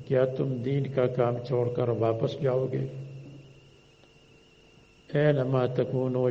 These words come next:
یدرککم الموت ولو کنتم فی بروج مشیدہ۔" اگر بڑے بڑے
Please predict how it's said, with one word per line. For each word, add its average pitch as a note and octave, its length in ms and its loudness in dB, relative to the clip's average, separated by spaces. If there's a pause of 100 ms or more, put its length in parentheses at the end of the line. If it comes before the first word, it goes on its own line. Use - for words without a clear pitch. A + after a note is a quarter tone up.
یدرککم B2 640 0
الموت B2 480 0 (540)
ولو B2 260 2
کنتم B2 480 -6
فی B2 200 -4
بروج A#2 460 -4
مشیدہ۔" A2+ 720 -2 (2500)
اگر B2+ 260 0
بڑے C#3+ 320 4
بڑے C3 360 4